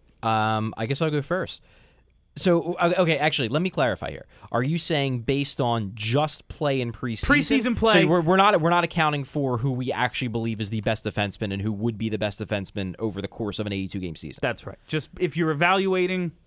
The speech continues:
Speaker 2: going into the season,
Speaker 1: That's tough.
Speaker 2: who has played the best?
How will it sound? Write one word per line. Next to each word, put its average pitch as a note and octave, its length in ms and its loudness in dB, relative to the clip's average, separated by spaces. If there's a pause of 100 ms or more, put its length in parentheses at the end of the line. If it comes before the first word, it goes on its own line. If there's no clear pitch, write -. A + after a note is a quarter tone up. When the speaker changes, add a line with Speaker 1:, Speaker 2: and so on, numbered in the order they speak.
(120)
Speaker 2:
going D#3+ 280 2
into E3 220 -2
the D#3 100 -6
season, C#3 540 -4
Speaker 1:
That's - 200 -16
tough. - 120 -2
Speaker 2:
who F#3+ 180 4
has F3+ 160 0
played D#3 380 0
the D3 60 -6
best? B2+ 360 -6